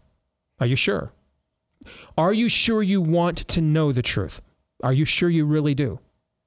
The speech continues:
You want to see how far down the rabbit hole goes.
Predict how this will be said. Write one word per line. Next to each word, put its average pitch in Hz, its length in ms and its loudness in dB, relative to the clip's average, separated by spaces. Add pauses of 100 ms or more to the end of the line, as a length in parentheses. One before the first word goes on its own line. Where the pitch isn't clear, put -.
(200)
You 123 120 2
want 156 160 0
to 185 80 0
see 143 380 0 (220)
how 160 140 0
far 151 240 0
down 147 220 0
the 139 80 0
rabbit 127 320 0
hole 117 160 0
goes. 104 360 -4